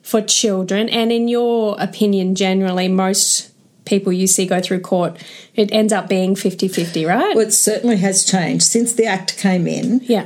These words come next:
Speaker 2: uh, the court used to think you had to be fifty fifty, so that almost like there'd be no more custody fights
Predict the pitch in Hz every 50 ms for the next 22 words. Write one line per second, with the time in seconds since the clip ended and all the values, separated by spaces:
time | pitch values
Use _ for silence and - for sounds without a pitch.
0 | - - 180 170 165 160 165 185 175 - - - - - 208 233 240 - - 220
1 | 196 - 185 165 - - 180 160 180 185 175 - 208 202 214 202 - 214 196 -
2 | - - 190 - 208 202 196 - 247 233 226 214 208 185 170 170 170 - - -
3 | 190 190 190 185 170 170 - 180 - - - 170 170 170 175 180 180 170 170 175
4 | 170 165 170 - 180 175 - - 190 190 180 170 - 175 175 170 - -